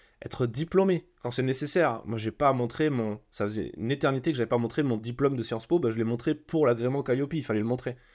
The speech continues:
C'est, c'est assez marrant d'ailleurs, ça a fait rire la, l'auditrice quand j'ai dit, euh, c'est, c'est la première fois que je le montre mon diplôme depuis, euh, <laughs> bah, depuis que je l'ai eu, quoi, quasiment, <clears throat> il y a dix ans. Donc, euh, c'est, euh,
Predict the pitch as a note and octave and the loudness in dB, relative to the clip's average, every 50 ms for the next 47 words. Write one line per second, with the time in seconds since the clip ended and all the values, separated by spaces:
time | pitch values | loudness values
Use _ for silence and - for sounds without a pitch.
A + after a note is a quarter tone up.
0 | _ _ _ _ _ - - - - A2 A2+ G#2+ - B2+ A#2+ C3 C3+ C3+ A#2+ G#2 | _ _ _ _ _ -14 -12 -6 0 0 0 0 0 0 0 2 2 2 2 2
1 | G2+ G2+ G#2 - G#2+ G#2 G2+ - C3 A#2+ C3 C3 A2+ F#2+ F#2+ - - _ _ _ | 0 -2 -2 -2 -2 -2 -2 -2 -2 0 0 0 0 -2 -4 -8 -14 _ _ _
2 | _ _ _ - A#2 A#2 A2 A2+ A2 - D3 C#3+ - - A#2 A2+ A2 G#2+ G2+ A#2 | _ _ _ -4 -4 -2 -2 -2 -2 -2 -2 -2 0 0 0 2 2 0 0 0
3 | C3+ C#3+ B2+ G#2 G#2 G#2 - - - - G2 G#2 - - - A2+ A2+ - - - | 0 2 2 2 2 0 -4 -6 -8 -8 -8 -8 -10 -12 -14 -16 -16 -14 -6 -2
4 | C#3 C#3 C3 - C#3+ C3 B2 A2+ A2 B2 C#3+ D3 - C3+ B2 A#2+ A#2 A#2 D3 D3+ | -2 -2 0 2 0 0 2 2 2 2 0 0 0 -2 -2 -2 -2 0 2 2
5 | D3+ C#3 A#2 A2+ - - A2 G#2+ G2+ G2+ G2+ G2 - - - - _ _ _ - | 2 2 0 -2 -2 -2 -2 0 0 0 -2 -4 -6 -8 -14 -20 _ _ _ -20
6 | - - _ _ _ _ - G#2 G2+ - A2+ A2+ - C#3 B2 A#2+ B2 C#3 C3+ A#2+ | -20 -20 _ _ _ _ -8 -8 -4 -4 -6 -4 -4 -4 -2 -2 -2 -2 -2 0
7 | - A#2+ G#2+ - - A#2 A2+ A2+ A#2 A#2 A#2+ - _ _ _ _ _ _ _ _ | 0 0 0 2 2 2 2 0 -2 -4 -6 -10 _ _ _ _ _ _ _ _
8 | _ _ _ _ - - B3 G#3 F#3 D3+ C3 A#2+ B2 B2+ B2+ B2 A2 E2+ - G#2+ | _ _ _ _ 2 4 4 4 6 4 4 2 2 0 0 0 0 0 0 -2
9 | A#2 A#2 C#3+ C3 B2 G#2+ - - _ _ _ _ _ _ _ _ _ _ _ _ | 0 2 2 2 2 0 -4 -10 _ _ _ _ _ _ _ _ _ _ _ _
10 | _ _ _ - - - - - - C#3+ C#3+ C#3+ C3+ A#2+ A2+ A2 G#2+ G2+ | _ _ _ -20 -14 -12 -10 -4 0 0 2 4 4 4 4 4 2 0